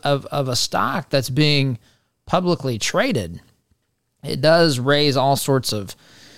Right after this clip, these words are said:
interesting questions. I don't wanna get too much into that. That's not so much my area of expertise and knowledge, but there are some things that I do wanna get into today that I think, I just think this is gonna be a fa-,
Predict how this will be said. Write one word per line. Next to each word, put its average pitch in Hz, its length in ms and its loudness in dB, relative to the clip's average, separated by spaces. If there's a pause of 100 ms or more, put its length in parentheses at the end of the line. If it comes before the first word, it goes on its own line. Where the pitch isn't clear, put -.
(260)
interesting 170 540 0
questions. 147 460 0
I 202 80 4
don't 233 100 2
wanna 180 140 4
get 160 160 0
too 160 120 4
much 143 240 2
into 139 140 0
that. 139 220 2
That's 147 240 0
not 151 400 0
so 147 200 0
much 139 280 -2
my 139 240 0
area 123 320 0
of 107 80 -4
expertise 113 580 -4
and 107 100 -6
knowledge, 113 400 -4
but 139 360 0 (420)
there 135 160 -2
are 165 160 0
some 135 180 -4
things 131 380 -2
that 117 120 -6
I 110 60 -2
do 139 200 0
wanna 131 200 -2
get 117 160 -2
into 120 240 -4
today 117 280 -2
that 110 120 -4
I 135 140 0
think, 123 400 -8 (260)
I - 140 -2
just 285 180 0
think 196 200 2
this 185 180 2
is 160 100 0
gonna 151 220 4
be 143 220 4
a 120 180 0
fa-, - 720 -4